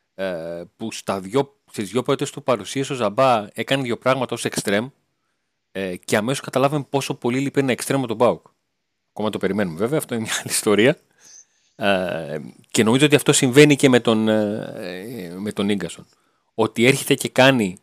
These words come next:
ε, σωστές, ε, εμφανίσεις, σωστές προσκαλές εμφανίσεις, ε, μετά από ένα διάστημα στο οποίο ο Βαρέλα ήταν, ε,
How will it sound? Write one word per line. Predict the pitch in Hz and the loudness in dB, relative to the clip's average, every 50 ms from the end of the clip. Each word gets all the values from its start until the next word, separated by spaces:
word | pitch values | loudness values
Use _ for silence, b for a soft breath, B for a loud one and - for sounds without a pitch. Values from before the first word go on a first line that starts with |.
| _ | _
ε, | - 107 101 95 90 87 - - 151 - 143 151 - - - - - - - _ _ - 107 95 | -6 -4 -2 -2 -2 -4 -4 -6 -8 -12 -12 -12 -12 -12 -12 -14 -14 -18 -20 _ _ -20 -18 -16
σωστές, | 82 - - - 113 - - - - 139 139 127 113 - - - - _ _ _ _ _ _ _ | -14 -8 -6 -4 -2 -2 0 4 6 8 8 8 6 4 -2 -8 -10 _ _ _ _ _ _ _
ε, | - 92 82 80 | -12 -10 -10 -8
εμφανίσεις, | 85 - 120 110 - - 101 95 95 104 107 - - 139 160 165 - - _ _ _ _ _ _ _ _ _ - _ _ _ | -6 -6 -6 -4 0 0 0 2 2 0 0 0 0 -2 -2 -2 -4 -10 _ _ _ _ _ _ _ _ _ -20 _ _ _
σωστές | - - - 131 123 - | -8 -2 0 0 0 0
προσκαλές | - 135 117 - - 101 107 120 120 - | -2 -4 -2 2 2 4 4 4 4 2
εμφανίσεις, | 123 104 - 92 85 90 95 95 - 147 160 180 - - _ _ _ _ _ _ _ _ _ _ _ | 0 -2 -4 -4 -4 -4 -6 -6 -4 -4 -4 -4 -6 -12 _ _ _ _ _ _ _ _ _ _ _
ε, | - 101 82 80 82 - 87 95 110 | -14 -12 -10 -10 -12 -14 -16 -14 -8
μετά | 101 110 110 - 120 | -6 -4 0 2 2
από | 123 - 147 | 4 6 4
ένα | 139 127 113 | 4 4 4
διάστημα | 120 131 139 - 151 131 | 4 4 2 2 0 -4
στο | - - | -4 -4
οποίο | 107 - - 131 139 | -6 -2 2 2 4
ο | 135 | 4
Βαρέλα | 120 117 110 123 131 135 123 | 6 6 6 6 6 6 4
ήταν, | 123 - 143 135 127 | 4 4 2 0 2
ε, | 120 117 113 110 104 104 104 98 95 90 87 87 - | 0 -2 -4 -4 -6 -6 -8 -8 -10 -10 -12 -14 -16